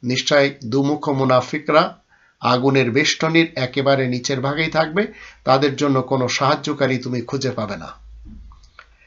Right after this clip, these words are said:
এই আয়াতগুলির দৃষ্টিতে দুমুখ যারা আমাদের দেশে রয়েছে তাদেরকে আপনাকে এবং আমাকে চিনতে হবে। ছয় নম্বর সূরা আল আনামের একশো পঁয়তাল্লিশ আয়াতে আল্লাহ বলছেন,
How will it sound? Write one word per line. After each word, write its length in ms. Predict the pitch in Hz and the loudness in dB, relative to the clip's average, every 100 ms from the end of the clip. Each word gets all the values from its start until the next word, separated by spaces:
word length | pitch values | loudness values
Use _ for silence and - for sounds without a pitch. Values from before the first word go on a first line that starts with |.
| _ | _
এই 180 | 160 208 | 2 6
আয়াতগুলির 500 | 175 165 - 180 202 | 8 6 4 0 2
দৃষ্টিতে 560 | 170 165 - 190 196 208 | 2 2 2 0 2 2
দুমুখ 600 | 113 147 160 202 208 247 | 4 4 6 4 4 4
যারা 240 | 208 190 | 4 6
আমাদের 340 | 151 143 131 117 | 6 4 2 -2
দেশে 260 | 120 127 | -2 -2
রয়েছে 360 | 120 139 143 202 - - - | 0 0 0 -2 -4 -8 2
তাদেরকে 520 | 143 147 139 170 202 - - | 2 4 0 -2 -4 -6 -8
আপনাকে 420 | 139 143 139 139 | -6 0 0 2
এবং 200 | 131 127 | 0 0
আমাকে 320 | 123 120 117 | 0 -2 -4
চিনতে 360 | 120 175 139 95 | -2 -2 -2 -4
হবে। 300 | 87 - - _ _ - - - - _ _ _ _ _ - - - | -8 -12 -18 _ _ -20 -20 -20 -20 _ _ _ _ _ -20 -16 -6
ছয় 260 | - 139 | 4 6
নম্বর 220 | 156 202 214 | 6 4 2
সূরা 360 | - 208 180 | 4 4 6
আল 100 | 156 | 6
আনামের 400 | 143 143 165 170 | 4 4 4 2
একশো 240 | 139 - 165 | 0 0 -2
পঁয়তাল্লিশ 600 | 135 131 151 185 208 180 | 0 0 0 0 0 0
আয়াতে 260 | 165 151 | 0 0
আল্লাহ 220 | 131 123 | 2 2
বলছেন, 400 | 120 131 - 180 | 2 2 0 -2